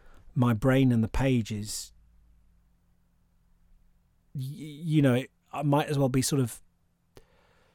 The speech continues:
shuttling things to Jupiter or something. Like, it, it, it, it's, it's a long, long process, and things are transformed and mistranslated, and I can't get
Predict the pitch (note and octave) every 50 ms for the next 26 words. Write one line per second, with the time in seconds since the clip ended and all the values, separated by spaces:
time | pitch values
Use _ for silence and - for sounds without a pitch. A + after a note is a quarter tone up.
0 | _ _ - - - - - E3 C#3+ - - - C3 B2+ A#2+ A#2+ A2 - C#3+ B2+
1 | A#2+ A#2 A2 - - A#2+ G#2+ G2+ A#2+ B2+ C#3+ - B2 - - - A#2 G2+ G2 G#2
2 | G2+ - - A2+ G2+ G#2+ A2+ A#2 A#2 A2+ A2 - - - - _ - D#3 D#3 -
3 | - - D#3+ D3+ - D3 D#3+ C3+ D3+ E3 B2+ - - - - - - C3 B2 B2
4 | C3 C3+ C#3 C#3+ C3 C3 C3 B2+ B2+ B2 B2+ B2 - - _ - - _ _ -
5 | - - B2 B2 B2+ B2 A#2 A#2 A#2 A2 G2 - - A#2 A#2+ A#2+ G#2+ - - B2+
6 | A2 G2 - - - - A#2 B2 A#2 - B2 A2+ A2 A2 A2 A2+ A2 G#2+ G#2 G#2
7 | G#2 G#2 - - _ _ _ _ _ _ _ _ _ _ _ _ _ _ _ _
8 | - - - - B2+ B2 A2+ - - - - C#3+ C#3 C#3 C#3 C#3 C#3 C#3 C#3 C3+
9 | B2+ B2 A#2+ B2+ C3+ C#3+ C#3+ - - - - C#3+ C#3+ C#3 B2 C3 D#3 E3+ F3 D#3
10 | - F3 D3+ C#3+ C#3 C#3 B2+ - - E3 D3+ D3+ D#3+ C#3+ - D#3 D#3 -